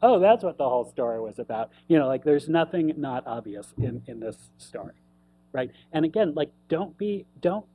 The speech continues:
don't be too subtle in your, especially in your first draft, 'cause you're, when you're telling your story to yourself, you're telling the story to yourself. So know what the pieces are.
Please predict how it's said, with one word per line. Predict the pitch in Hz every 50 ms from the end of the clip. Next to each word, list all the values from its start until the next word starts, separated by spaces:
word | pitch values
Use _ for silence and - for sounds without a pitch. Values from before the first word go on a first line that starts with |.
| _ _
don't | - 185 202 190 -
be | 247 233
too | - - 240 226
subtle | - - - 185 180 165 135 123
in | 120 117 120
your, | 123 123 123 -
especially | 143 - - - - _ _ - 190 190 - - 190 170
in | 156 151
your | 151 135 135
first | - - 135 123 - -
draft, | - 151 117 117 - _ - _ _ _
'cause | - 139 123 139
you're, | 151 165 180 202 202 180
when | 139 143 147 151
you're | 170 202
telling | 202 - 208 208 214 214 208
your | 196 180 165
story | - - - 165 151 151 151
to | 151 - 143
yourself, | 131 127 120 - - 127 120 135 190 - - _ _ _ _ _ _ _
you're | 147 143
telling | - - 175 175 175 180 180 175
the | 165 151
story | - - 170 156 151 139
to | 131 131
yourself. | 131 131 - - 151 113 - -
So | - 151
know | 135 143 156 156 165
what | 175 175 - -
the | -
pieces | - - 170 160 - - 131 -
are. | 117 -